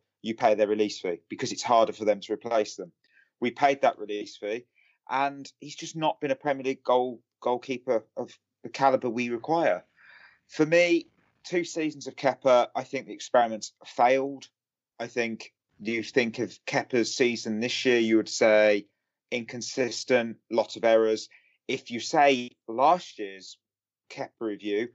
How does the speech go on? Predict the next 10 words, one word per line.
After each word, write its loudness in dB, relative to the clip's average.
League -4
Cup, -2
what 4
happened -4
in -12
the -4
League -4
Cup -6
summed -6
up, -4